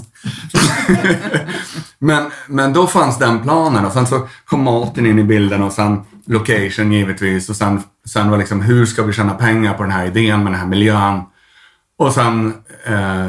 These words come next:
så kör vi igång och sen så måste man ju vara jävligt, det är ju som att paddla kanot egentligen i valfri business.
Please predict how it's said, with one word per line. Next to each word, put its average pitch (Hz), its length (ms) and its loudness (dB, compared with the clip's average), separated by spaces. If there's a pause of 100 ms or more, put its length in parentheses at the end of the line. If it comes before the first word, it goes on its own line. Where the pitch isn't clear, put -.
så 110 140 -6
kör 110 180 2
vi 104 100 2
igång 175 380 4
och 135 80 2
sen 120 140 2
så 117 100 0
måste 110 220 2
man 107 100 4
ju 101 60 2
vara 104 120 2
jävligt, 127 680 0
det 120 60 2
är 127 40 4
ju 139 60 0
som 139 100 -2
att 127 80 -4
paddla 113 200 0
kanot 131 440 0 (300)
egentligen 135 400 0
i 98 40 0
valfri 107 300 0
business. 131 420 -4